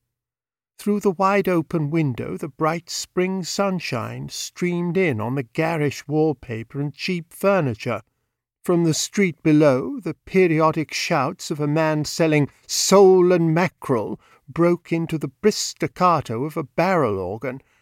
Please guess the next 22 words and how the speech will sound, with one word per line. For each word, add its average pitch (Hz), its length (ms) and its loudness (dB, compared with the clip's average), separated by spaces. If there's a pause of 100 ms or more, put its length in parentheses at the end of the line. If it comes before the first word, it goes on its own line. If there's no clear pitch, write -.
(160)
and 165 280 0
both 202 240 2
sounds 143 680 -4
mingled 156 500 -2
with 156 160 -6
a 151 80 -2
raucous 139 640 -2
voice 110 440 -10
close 170 380 -4
at - 140 -8
hand, 139 300 -4 (400)
cheerfully 165 600 0
trolling 127 480 -2
a 85 60 -10
popular 143 540 -2
song, 123 520 -4 (360)
and 175 120 -2
accounted 185 680 -2
for 117 360 -6
by 151 200 -4
a 156 100 0
linen-clad 180 1000 -4